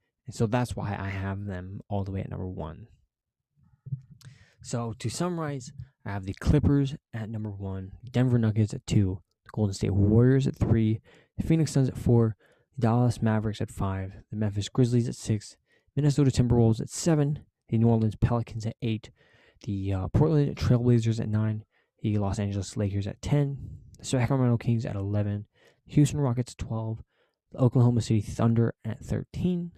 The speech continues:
the Utah Jazz at fourteen, and the San Antonio Spurs at fifteen. Finally, for our last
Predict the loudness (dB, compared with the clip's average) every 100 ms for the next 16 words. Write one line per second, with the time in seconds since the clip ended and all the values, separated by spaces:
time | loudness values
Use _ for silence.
0 | -6 -4 0 0 2 0 -2 -6 -4 2
1 | 2 2 -2 -2 -6 _ _ _ -2 0
2 | 0 -2 -2 -2 -2 -4 -6 -6 -6 -8
3 | -12 -14 -14 -16 _ -8 -6 -8 -10 -20
4 | -18 -18 -20 -20 _ _ _ _ _ _
5 | _ _ -20 -18 -12 -14 _ -6 -6 _
6 | _ _ _ -6 -2 0 0 0 -4 -4
7 | -2 -2 -4 -8 -12 -12 -8 -8 -8 -10